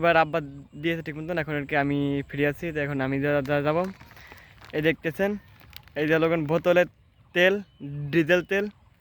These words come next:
আর এই যে রেঞ্জ পাতি, হ্যান্ডেল ম্যান্ডেল আছে, তো এগুলা দিয়ে আর কি এখন মধ্য বিলে যাবো। আর আসুন আপনাদের ধান দেখাই, এক মাস বয়সেও ধান দেখাবো এবং দেড় মাস বয়সেও ধান দেখাবো।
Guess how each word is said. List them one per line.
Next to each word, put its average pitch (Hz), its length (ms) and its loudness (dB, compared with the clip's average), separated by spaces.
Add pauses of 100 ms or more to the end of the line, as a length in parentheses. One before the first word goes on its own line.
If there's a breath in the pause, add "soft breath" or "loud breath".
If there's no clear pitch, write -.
(360)
আর 143 120 2
এই 151 80 0
যে 151 40 2 (260)
রেঞ্জ 160 180 2 (100)
পাতি, 175 220 0 (100)
হ্যান্ডেল 147 260 0
ম্যান্ডেল 160 260 -4
আছে, 175 120 -6 (880)
তো - 120 -12
এগুলা 151 220 4
দিয়ে 156 120 2
আর 143 80 -2
কি 147 100 -2
এখন 156 180 -2 (720 loud breath)
মধ্য 151 160 -2 (100)
বিলে 175 200 4
যাবো। 185 160 4 (360)
আর 143 120 2
আসুন 156 240 -2
আপনাদের 160 280 0 (800 loud breath)
ধান 151 200 6
দেখাই, 175 240 4 (100)
এক - 140 0
মাস 175 180 0
বয়সেও 175 360 2
ধান 170 180 -2
দেখাবো 190 300 -6
এবং 190 100 -4 (100)
দেড় 160 180 4
মাস 156 160 -4
বয়সেও 151 320 -2
ধান 139 160 -2
দেখাবো। 151 240 -4